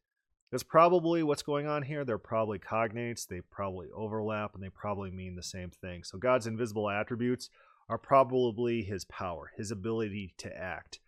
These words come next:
And people don't see God creating. No one sees God create the world, but the world's there for us to see as an after effect of God's creative power. Paul specifically points this out since the creation of the world. You know, he points to the creation of the world as we see him do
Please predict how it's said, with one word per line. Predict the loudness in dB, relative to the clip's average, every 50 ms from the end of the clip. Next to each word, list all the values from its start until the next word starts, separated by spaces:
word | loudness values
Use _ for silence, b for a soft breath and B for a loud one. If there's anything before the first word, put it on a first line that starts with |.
| b b b b b
And | -10 -6
people | -4 -4 -2 0 0 2
don't | 2 2 0 0 -2
see | -4 -4 -2 -2 -4 -2
God | -2 -2 -4 -4 -6
creating. | -8 -10 -12 -10 -10 -10 -10 -8
No | -6 -4
one | -4 -4
sees | -4 -6 -6 -4 -4 -6 -6 -4
God | -4 -2 -2 -2 -4 -6
create | -12 -8 -6 -4 -4 -4 -6 _
the | -10
world, | -8 -6 -4 -4 -2 -2 -2 -4 b b b b b b
but | -10 -4
the | -2 2
world's | 4 4 4 4 2 0
there | 0 2 2 2
for | 0 -2 -6 -4 -4
us | -4 -6
to | -8 -10
see | -8 -6 -6 -4 -2 -2 -2 -2 -4 -8 -10 _ _ _
as | -2 -2 -2 -2
an | -2 -6 -6
after | -6 -2 -2 -2 -2 -2 -4 -4
effect | -4 -4 -6 _ -6 -6 -6 -6 _
of | -12 -12 -12 -8
God's | -8 -6 -4 -4 -6 -8
creative | -10 -12 -8 -6 -6 -4 -4 -6 -8 -10 -14 _ _ _ _ _ _ _
power. | -10 -4 -4 -2 -2 -4 -6 -12 -18 _ _ _ _ _ b b b b b b b b _ _ _ _ _ _ _
Paul | 8 10 10 10 10
specifically | 8 2 0 2 2 0 0 2 0 0
points | 0 2 0 -2 0 0 0
this | 0 0 0 4 4
out | 6 8 6 6 4 0
since | -2 -2 0 -2 -2 -2 -4 -4
the | -4 -4
creation | -6 -4 -2 0 0 0 -2 -4 -4 -4
of | -4
the | -4 -4 -4
world. | 0 2 4 4 6 4 4 2 -2 -6
You | -6 -6
know, | -4 -4 -4 -6
he | -6 -8 -10
points | -8 -6 -6 -4 -4 -6
to | -8
the | -10 -4
creation | -4 -4 -4 -2 -6 -6
of |
the | -6 -2
world | 2 2 4 4 4 4 2
as | 0 -2 -4 -4 -6
we | -6 -8
see | -6 -6 -6 -6 -6 -6
him | -6 -6 -6 -4
do | -4 -4 -4 -4 -6 -8